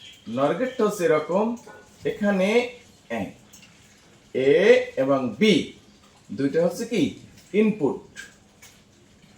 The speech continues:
এখন নর গেটটা হচ্ছে এরকম,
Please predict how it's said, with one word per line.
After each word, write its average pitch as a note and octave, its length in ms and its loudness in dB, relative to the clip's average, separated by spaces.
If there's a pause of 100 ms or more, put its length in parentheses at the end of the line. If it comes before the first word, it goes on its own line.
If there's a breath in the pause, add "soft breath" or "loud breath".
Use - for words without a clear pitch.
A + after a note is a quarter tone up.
(1800)
এখন A#3+ 280 8 (1000)
নর E3 240 4
গেটটা G#3+ 300 0
হচ্ছে G3+ 220 2 (280)
এরকম, D#3+ 540 6